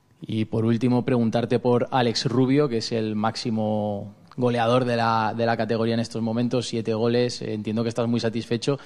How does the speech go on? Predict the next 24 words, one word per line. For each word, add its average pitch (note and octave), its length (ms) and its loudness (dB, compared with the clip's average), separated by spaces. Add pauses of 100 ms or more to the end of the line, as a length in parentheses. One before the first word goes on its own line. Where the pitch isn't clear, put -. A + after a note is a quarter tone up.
(200)
y B2 80 -6
que A#2+ 100 -2
por G#2+ 160 -2
otro A2 180 0
lado A2+ 160 4
es A#2 60 0
muy B2 120 2
importante, G#2+ 540 0
¿no? A#2+ 140 -2
Tener G#2+ 220 -2
hombres G#2+ 280 -2
arriba G#2+ 320 -2
que, G#2+ 280 -4 (120)
que A#2+ 100 -8
te A2+ 120 0
den A2+ 160 0
esos A2 160 -2
goles G#2+ 280 0
que A2+ 120 -2
hacen G#2+ 180 -4
falta G#2 240 -4
para G#2+ 480 -4
conseguir G#2+ 340 -4
victorias. G#2+ 500 -4